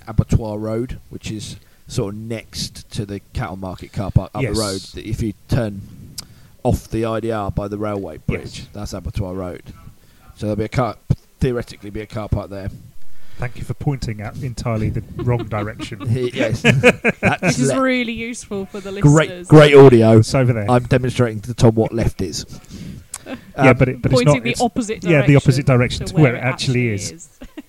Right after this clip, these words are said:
Speaker 1: Uh, yeah, uh, but I was telling you it's left off the I D R.
Speaker 2: <laughs> Oh, sorry. <laughs>
Speaker 1: Um, that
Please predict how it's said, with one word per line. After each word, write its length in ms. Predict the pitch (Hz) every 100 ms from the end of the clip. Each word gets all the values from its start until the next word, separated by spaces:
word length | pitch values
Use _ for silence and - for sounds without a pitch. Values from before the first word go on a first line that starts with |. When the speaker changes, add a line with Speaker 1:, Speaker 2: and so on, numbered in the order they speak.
| -
Speaker 1:
Uh, 160 | 117 -
yeah, 220 | 127 104 - 85
uh, 100 | 101 - 98
but 80 | 113
I 40 |
was 100 | 107
telling 260 | - 117 101
you 120 | 101
it's 140 | 101 -
left 400 | 123 117 101 -
off 180 | 117 113
the 140 | 117
I 140 | 127 107
D 160 | 107
R. 100 | 113
Speaker 2:
<laughs> 80 | -
Oh, 80 | 104
sorry. 380 | 101 - 120 113 - - -
<laughs> 80 | 160 - - _ 160 - 240 - - - - - - - -
Speaker 1:
Um, 200 | 139 143 - - - - - - -
that 300 | 160 -